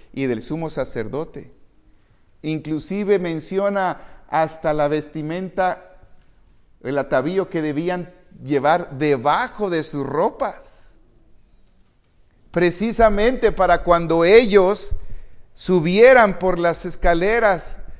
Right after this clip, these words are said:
del altar o lo que, era parte de ese pudor. Y aun cuando el sumo sacerdote se vestía, todo, toda esa simbología, y por supuesto Cristo es nuestro sumo sacerdote,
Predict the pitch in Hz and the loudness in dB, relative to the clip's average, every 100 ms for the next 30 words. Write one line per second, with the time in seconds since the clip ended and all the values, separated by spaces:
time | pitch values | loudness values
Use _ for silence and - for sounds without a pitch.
0 | - - 175 170 147 - 180 214 226 196 | -12 -4 2 2 2 2 2 4 2 0
1 | - - - - - - - - - - | 0 0 -2 -6 -6 0 0 2 0 -6
2 | - - - - - 156 175 170 - - | -10 -12 -14 -16 -14 -10 -10 -12 -12 0
3 | 220 220 - - 160 160 170 180 160 - | 2 2 0 0 0 0 -2 -6 -8 -8
4 | 147 139 175 170 147 - - - - - | -8 -8 -8 -8 -12 -16 -16 -16 -16 -18
5 | - _ - - - - - - - - | -20 _ -20 -20 -20 -20 -20 -20 -20 -20
6 | - - - - - 165 156 143 208 247 | -20 -18 -20 -20 -6 4 6 8 6 2
7 | 196 190 170 160 - 220 208 202 185 180 | 2 2 2 -2 -4 -2 -2 0 -2 0
8 | 170 143 202 196 180 185 170 156 - 202 | -2 0 -2 -2 -2 -2 -4 -6 -8 -2
9 | 202 180 - - - - 190 202 180 - | 0 0 -2 -18 -16 -2 0 0 -2 -4
10 | - - - 196 214 202 202 175 175 151 | -12 -16 -4 2 4 4 2 0 -2 0
11 | 160 151 - 185 156 147 151 - 147 151 | 2 2 0 -2 -2 -2 -6 -10 -8 -6
12 | 147 135 117 156 160 135 131 123 110 113 | -6 -8 -8 -8 -8 -8 -8 -8 -8 -10
13 | 143 110 113 - 107 101 123 135 139 120 | -12 -12 -12 -12 -10 -6 -6 -4 -6 -10